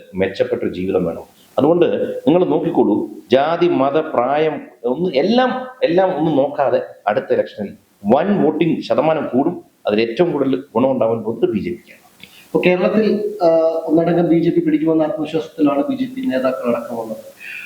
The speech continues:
Speaker 2: അതുപോലെ തന്നെ തിരുവനന്തപുരം പറയുമ്പോൾ തലസ്ഥാന നഗരസഭയാണ് ബി ജെ പിയുടെ കയ്യിലേക്ക് ആദ്യമായി ഒരു മേയർ എത്തിയിരിക്കുന്നത്. ഇപ്പോൾ നോക്കുന്ന പ്രധാന സ്ഥലങ്ങളിലൊന്നാണ് വട്ടിയൂർക്കാവ്. വട്ടിയൂർക്കാവ്, ആ, കെ കെ ജി കൃഷ്ണകുമാറിന്റെ പേരാണ് ആദ്യം മുതൽ തന്നെ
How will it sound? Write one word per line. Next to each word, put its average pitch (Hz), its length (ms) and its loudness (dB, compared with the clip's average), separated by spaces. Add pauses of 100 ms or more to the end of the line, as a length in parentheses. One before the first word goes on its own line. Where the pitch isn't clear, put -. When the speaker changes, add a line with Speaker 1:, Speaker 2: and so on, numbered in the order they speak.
(160)
Speaker 2:
അതുപോലെ 202 320 2
തന്നെ 185 380 2
തിരുവനന്തപുരം 170 520 2 (260)
പറയുമ്പോൾ 139 340 -2 (120)
തലസ്ഥാന 160 440 0
നഗരസഭയാണ് 143 720 0
ബി 127 140 0
ജെ 131 100 0
പിയുടെ 127 220 -2
കയ്യിലേക്ക് 120 320 2
ആദ്യമായി 123 380 2
ഒരു 120 60 2
മേയർ 123 320 -4
എത്തിയിരിക്കുന്നത്. 123 420 -8 (560)
ഇപ്പോൾ 220 320 2
നോക്കുന്ന 185 240 2
പ്രധാന 151 400 2
സ്ഥലങ്ങളിലൊന്നാണ് 135 640 0
വട്ടിയൂർക്കാവ്. 143 420 0
വട്ടിയൂർക്കാവ്, 202 1160 0
ആ, 165 320 2
കെ 180 40 4
കെ 175 180 2
ജി 180 340 0
കൃഷ്ണകുമാറിന്റെ 170 560 0
പേരാണ് 151 600 2
ആദ്യം 156 360 0
മുതൽ 147 280 0
തന്നെ 143 120 0